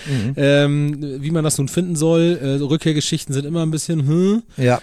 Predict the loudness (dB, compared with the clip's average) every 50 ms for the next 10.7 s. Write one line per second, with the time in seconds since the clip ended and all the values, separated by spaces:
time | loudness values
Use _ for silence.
0 | -4 _ -4 -4 -2 -2 -2 -4 -2 -2 0 0 0 -2 -2 -2 0 0 2 2
1 | 0 0 0 -2 -2 -4 -2 -2 -2 -2 0 -2 -4 -4 -4 -6 -6 -6 -4 -2
2 | 0 2 4 4 4 4 2 0 -2 -4 -4 -2 0 0 2 2 2 0 -2 -4
3 | -4 -6 -4 -6 -4 -4 -6 -8 -6 -4 -2 0 0 0 0 -2 -4 -6 -4 -4
4 | -4 -2 -2 -2 -2 -2 -2 -2 -2 -2 -4 -4 -6 -6 -8 -12 -10 -10 -8 -8
5 | -6 -4 -4 -4 -2 -2 -2 0 0 0 -2 -2 -6 -10 -18 -20 -20 -20 -20 -20
6 | -20 -20 _ _ -20 _ -10 -10 -8 -2 0 2 4 4 4 4 4 2 2 0
7 | -2 -4 -2 -2 0 0 2 0 0 0 -2 -2 -2 -4 -2 -2 -2 0 0 2
8 | 2 2 2 2 2 2 0 0 0 0 -2 -2 -4 -4 -4 -2 -2 -2 -2 -2
9 | -2 -4 -4 -6 -6 -4 -2 0 0 0 0 -2 -4 -6 -6 -6 -4 -4 -6 -6
10 | -4 -6 -6 -6 -6 -6 -4 -2 -2 -2 -2 -4 -8